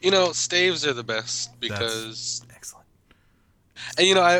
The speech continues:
Speaker 1: and now that I'm thinking of it, I think I should have had my favorite spell as the recharged, um, thing, because you just, you know, you extend the life of all of your staves.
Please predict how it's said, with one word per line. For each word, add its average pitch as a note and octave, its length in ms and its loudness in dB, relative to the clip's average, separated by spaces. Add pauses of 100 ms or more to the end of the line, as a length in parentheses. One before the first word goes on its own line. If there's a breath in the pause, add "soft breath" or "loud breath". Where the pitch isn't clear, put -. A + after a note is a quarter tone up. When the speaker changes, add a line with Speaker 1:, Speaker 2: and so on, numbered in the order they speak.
(120)
Speaker 1:
and F3 100 -4
now F3 140 2
that F3+ 120 0
I'm D#3+ 100 -2
thinking E3 340 -6
of C3 140 -6
it, A#2+ 60 -8
I A#2+ 120 -4
think C#3 240 -8
I C3 60 -4
should C3+ 200 -8
have B2+ 80 -10
had B2+ 140 -4
my A#2+ 140 -10
favorite A#2 320 -8
spell A2+ 260 -6
as G#2+ 100 -10
the G#2+ 120 -12
recharged, A#2 880 -6 (100)
um, A2+ 280 -12
thing, B2 500 -10 (320)
because A#2 380 -8
you A#2 80 -10
just, A#2+ 320 -10
you A#2+ 120 -8
know, A2 80 -8
you G#2+ 140 -6
extend A#2 280 -8
the G#2 120 -8
life G#2 180 -6
of G2+ 140 -18
all G#2 200 -8
of G#2 80 -14
your G2+ 120 -16
staves. G#2 580 -8